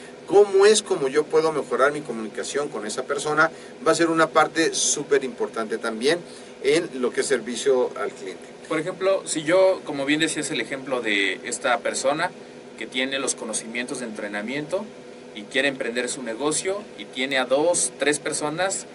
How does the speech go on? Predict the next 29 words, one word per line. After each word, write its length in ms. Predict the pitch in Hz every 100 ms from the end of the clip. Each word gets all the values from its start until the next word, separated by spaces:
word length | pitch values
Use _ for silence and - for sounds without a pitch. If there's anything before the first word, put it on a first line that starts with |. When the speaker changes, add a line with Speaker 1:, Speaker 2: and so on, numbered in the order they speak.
| - - -
Speaker 2:
para 200 | 110 117
darle 280 | 135 139 135
vida 180 | 131 143
a 40 |
este 140 | 139
proyecto, 520 | 151 110 107 143 151 147
ya 100 | 131
está 180 | 127 131
definiendo 420 | 131 117 113 123
esta 160 | 127 117
parte, 320 | 139 139 156
llega 240 | 156 175
a 20 |
este 200 | 202 196
punto, 400 | 165 175 170 147 - - - - -
¿cómo 220 | 165 190
poder 280 | 202 165 170
aprender 480 | 175 160 139 143 151
de 120 | 151
esta 240 | 147 - 139
parte 300 | 139 139 147
que 300 | 117 107 95 - - - - - -
realmente 580 | 147 151 156 156 156 151
ventas 600 | 151 143 151 170 170 - - - -
a 80 | 117
veces 320 | 135 160 147
es 140 | 151
como 240 | - 156 127
muy, 800 | 127 143 139 131 113 110 104